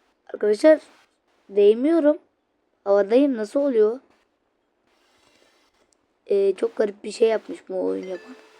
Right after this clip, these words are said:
Hangi taraf? İkisi aynı yerde mi buluşuyor? Evet.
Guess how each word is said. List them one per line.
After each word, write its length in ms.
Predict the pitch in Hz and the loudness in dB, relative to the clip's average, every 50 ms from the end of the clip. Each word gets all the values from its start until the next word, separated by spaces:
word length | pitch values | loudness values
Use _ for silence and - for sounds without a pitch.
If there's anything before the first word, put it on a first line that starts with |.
| _ _ _ _ _ _ _ _ _ _ _ _ _ _ _ _ _ _ _ _ _ _ _ _ _ | _ _ _ _ _ _ _ _ _ _ _ _ _ _ _ _ _ _ _ _ _ _ _ _ _
Hangi 400 | _ - 220 220 233 233 233 226 202 | _ -8 -6 -4 -4 -2 -2 -2 0
taraf? 280 | 214 214 226 254 247 _ - _ _ _ _ _ _ _ - | 0 0 0 0 -4 _ -14 _ _ _ _ _ _ _ -14
İkisi 360 | 220 214 - - - - 226 | -14 -14 -14 -10 -4 -2 -2
aynı 220 | 226 240 254 254 | 0 0 -2 -2
yerde 260 | 247 214 196 185 190 | -2 -2 -2 -4 -4
mi 160 | 180 185 180 180 | -6 -6 -4 -2
buluşuyor? 340 | 185 185 175 - - - _ _ - | -2 -2 -2 -4 -10 -12 _ _ -12
Evet. 500 | - 196 190 - - _ - - - | -8 -8 -8 -8 -10 _ -20 -20 -20